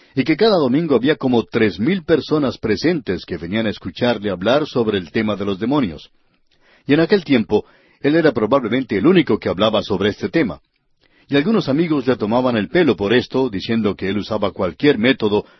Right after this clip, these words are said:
con tal de conseguir que la gente viniera a escucharle. Pero él hacía eso entonces porque pensaba que era algo que hacía falta. Pero ahora, en el presente, parece que las cosas han cambiado a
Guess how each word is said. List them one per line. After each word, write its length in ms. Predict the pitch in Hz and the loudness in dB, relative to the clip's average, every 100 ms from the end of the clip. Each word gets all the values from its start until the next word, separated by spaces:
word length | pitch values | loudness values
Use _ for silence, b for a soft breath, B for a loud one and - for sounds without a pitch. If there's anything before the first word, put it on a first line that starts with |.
| b - | b -6
con 180 | 104 | -4
tal 160 | 92 143 | 0 2
de 120 | 127 | 2
conseguir 420 | 123 104 87 120 | -2 -4 -2 -2
que 100 | - | -2
la 120 | 101 85 | -6 -2
gente 320 | 123 110 101 | -2 -2 -4
viniera 320 | 92 101 101 | -2 -2 -2
a 40 | |
escucharle. 560 | 87 - - 127 85 78 _ b b b b b | -2 -6 -2 -2 -2 -10 _ b b b b b
Pero 200 | - 165 | -2 0
él 80 | 196 | 2
hacía 300 | 156 - 151 | 0 0 2
eso 180 | 151 131 | 2 2
entonces 560 | 104 151 135 107 131 - b b | 0 2 2 2 -4 -4 b b
porque 220 | - 131 135 | -2 0 0
pensaba 380 | 120 151 160 | 0 2 0
que 100 | - | 0
era 120 | 127 135 | 0 0
algo 220 | 131 117 | 0 0
que 140 | 113 | 0
hacía 300 | 98 - 160 | 0 0 0
falta. 400 | - 98 82 76 _ _ _ _ _ _ b b | 0 -2 -2 -12 _ _ _ _ _ _ b b
Pero 180 | 180 170 | 0 4
ahora, 340 | 147 143 143 | 6 6 4
en 80 | 123 | 0
el 120 | 98 | -4
presente, 520 | 98 92 143 127 151 139 | -2 -2 2 2 0 -2
parece 320 | 101 101 98 | -2 -4 -4
que 100 | 95 | -6
las 180 | 82 - | -6 -4
cosas 360 | 117 - 90 | -4 -2 -4
han 120 | 110 | -6
cambiado 520 | 104 92 92 117 113 | -4 -6 0 0 2
a 80 | 95 | 0